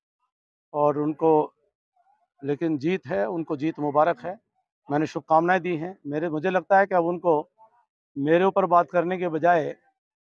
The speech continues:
उनको ये कोशिश करनी चाहिए कि हल्के की जनता की सेवा अधिक से अधिक कैसे करें,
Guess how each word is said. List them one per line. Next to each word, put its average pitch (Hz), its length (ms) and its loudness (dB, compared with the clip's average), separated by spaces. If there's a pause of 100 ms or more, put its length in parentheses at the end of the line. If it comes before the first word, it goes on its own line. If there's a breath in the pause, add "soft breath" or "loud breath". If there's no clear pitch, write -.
(120)
उनको 170 260 -2
ये 175 60 0
कोशिश 170 320 -2
करनी 180 260 -2
चाहिए 185 320 0
कि 196 80 -2
हल्के 160 260 0
की 160 100 -4
जनता 160 280 0
की 156 120 -4
सेवा 160 260 2
अधिक 147 200 -2
से 156 100 -6
अधिक 151 180 -6
कैसे 147 240 -8
करें, 156 320 0